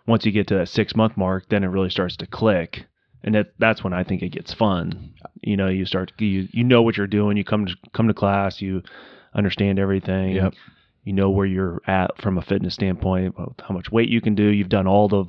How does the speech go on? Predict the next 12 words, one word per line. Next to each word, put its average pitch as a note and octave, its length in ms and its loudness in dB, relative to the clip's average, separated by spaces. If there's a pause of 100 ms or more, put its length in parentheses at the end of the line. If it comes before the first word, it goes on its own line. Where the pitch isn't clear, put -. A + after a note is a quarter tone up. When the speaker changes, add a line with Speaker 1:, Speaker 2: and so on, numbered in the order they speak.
Speaker 1:
lifts A2+ 300 0
by G2+ 220 2
then. F#2 400 0 (120)
Speaker 2:
Yeah. E2 260 -8
Speaker 1:
So - 140 -4
you G2 100 2
have F#2+ 100 2
a F#2 60 0
baseline F#2+ 540 0
for F#2 120 0
everything, F#2+ 640 0
and F2+ 200 -4